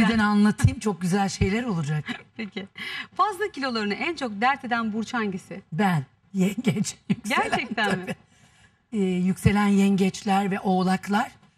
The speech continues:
Speaker 1: Jüpiter etkisinden dolayı bu yıl çok zorlandılar. O yüzden onlar çok dert ediyor. Ama hayırlısıyla Jüpiter şimdi Kova'ya geçecek.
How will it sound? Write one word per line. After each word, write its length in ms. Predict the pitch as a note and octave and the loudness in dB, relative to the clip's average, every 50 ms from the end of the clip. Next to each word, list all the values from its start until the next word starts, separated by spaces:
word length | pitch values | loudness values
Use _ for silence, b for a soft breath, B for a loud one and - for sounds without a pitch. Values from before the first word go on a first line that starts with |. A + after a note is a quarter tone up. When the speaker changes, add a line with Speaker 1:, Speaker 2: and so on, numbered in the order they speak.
| _ _ _ - | _ _ _ -2
Speaker 1:
Jüpiter 600 | E3 E3 G3+ - - A#3 - A3 G3 E3+ F3+ - | 0 0 0 0 0 -2 0 2 2 0 0 0
etkisinden 760 | - F3 - - - F#3 - - G3 F#3+ F#3 G3+ G#3 G3+ G3 | -2 -2 -2 -4 -10 -8 -4 -2 0 2 2 4 4 4 4
dolayı 420 | F#3 F3+ E3+ E3 E3 E3 F3+ A#3 - | 4 2 2 2 2 2 2 2 2
bu 100 | G3+ G3 | 4 4
yıl 220 | F#3 F3+ G#3 A3 A#3 | 6 4 4 2 0
çok 260 | - - F#3 D#3 - | -4 -4 -4 -4 -4
zorlandılar. 760 | - F3+ F3 E3+ E3 D#3+ D3+ D#3+ D#3+ E3+ - D#3+ F#3+ - E3+ - _ _ b b b b b b | -6 -6 -4 -4 -4 -4 -4 -4 -4 -8 -10 -12 -12 -12 -14 -16 _ _ b b b b b b
O 120 | - A#3 | 0 2
yüzden 240 | A#3 G#3+ G3 C4+ C#4+ | 2 2 0 0 0
onlar 380 | G#3+ A3 G#3 G3+ G3+ G3+ G3 F#3 | 0 2 4 4 6 4 4 2
çok 260 | - F#3 E3 - - | -2 -4 -8 -4 0
dert 280 | F3+ F3+ F3 E3+ D3+ E3+ | 0 0 0 0 0 0
ediyor. 300 | F3+ E3 G3+ B3+ D#4+ - - b b b b b | -2 0 -2 -4 -6 -8 -16 b b b b b
Ama 220 | b G#3 G#3 G#3 F#3+ | b 2 2 2 4
hayırlısıyla 640 | A#3 A3+ A#3 A#3 A#3+ A#3+ G#3 - - A#3+ G#3 G#3+ G#3 | 4 4 4 4 2 0 -2 -2 0 0 2 2 2
Jüpiter 420 | F3 G#3 G#3 - - A#3 A3+ A3 | 0 -2 -4 -2 0 0 0 0
şimdi 200 | - G#3+ A3+ G#3 | 0 0 0 0
Kova'ya 380 | - - A3 G#3 G#3 A3+ C4 C4+ | 0 0 0 2 2 2 0 0
geçecek. 460 | A3+ A3 F#3+ - F#3 D#3+ G3 C4 | 0 0 0 0 0 0 -2 -2